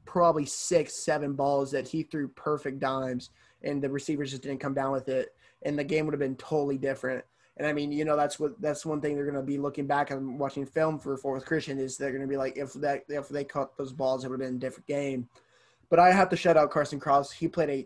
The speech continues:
great game. He made some great throws. You know,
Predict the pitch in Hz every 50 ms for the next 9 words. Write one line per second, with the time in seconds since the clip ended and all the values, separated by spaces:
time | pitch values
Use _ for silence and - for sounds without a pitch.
0 | - - - 143 143 147 147 165 156 151 143 160 151 151 143 143 143 139 131 143
1 | 160 160 151 151 - 147 139 139 143 139 139 139 143 143 139 - 147 147 147 147
2 | 143 143 143 139 139 - 143 135 135 135 135 131 131